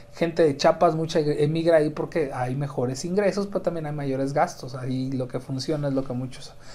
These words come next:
maestros hacen en Estados Unidos, que es, pues, no gastar en nada, nomás dedicarse a trabajar y ya después se regresan con todos los ingresos. Entonces, como no se gana lo mismo en una zona como en otra,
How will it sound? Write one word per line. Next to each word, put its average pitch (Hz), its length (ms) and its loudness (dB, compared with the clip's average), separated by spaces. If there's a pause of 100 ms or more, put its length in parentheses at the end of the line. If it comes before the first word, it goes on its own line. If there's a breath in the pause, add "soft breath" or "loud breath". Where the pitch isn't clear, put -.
(320 loud breath)
maestros 139 340 -2
hacen 131 280 -2
en 123 60 -2
Estados 143 300 2
Unidos, 147 220 0
que 143 160 -2
es, 135 80 -2
pues, 120 220 -10
no 120 140 -6
gastar 143 320 0
en 226 100 -2
nada, 208 240 0
nomás 139 280 -4
dedicarse 156 420 -2
a 185 60 0
trabajar 185 640 4
y 135 200 -8
ya 139 260 -4
después 139 380 -2
se 147 100 -2
regresan 135 520 -4
con 123 220 -4
todos 139 200 0
los 143 180 -2
ingresos. 185 480 -2 (380 loud breath)
Entonces, 190 560 6 (380)
como 175 240 4
no 220 120 4
se 247 140 6
gana 233 200 8
lo 208 140 8
mismo 202 300 2
en 185 80 2
una 190 160 2
zona 190 400 2
como 147 240 0
en 156 100 -2
otra, 175 440 2